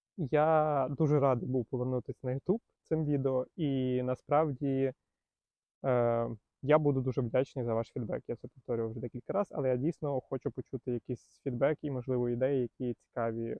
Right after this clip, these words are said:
вам, тим, хто дивиться мене там давно. І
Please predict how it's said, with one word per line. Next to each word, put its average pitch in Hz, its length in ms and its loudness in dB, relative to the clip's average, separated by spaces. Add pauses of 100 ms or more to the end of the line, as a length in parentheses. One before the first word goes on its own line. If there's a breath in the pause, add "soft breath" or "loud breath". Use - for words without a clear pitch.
вам, 127 460 -4 (180)
тим, 185 160 2
хто - 220 -6
дивиться 135 400 -4
мене 120 340 -6 (120)
там 120 340 -14 (100)
давно. 117 380 -2 (720)
І 135 580 0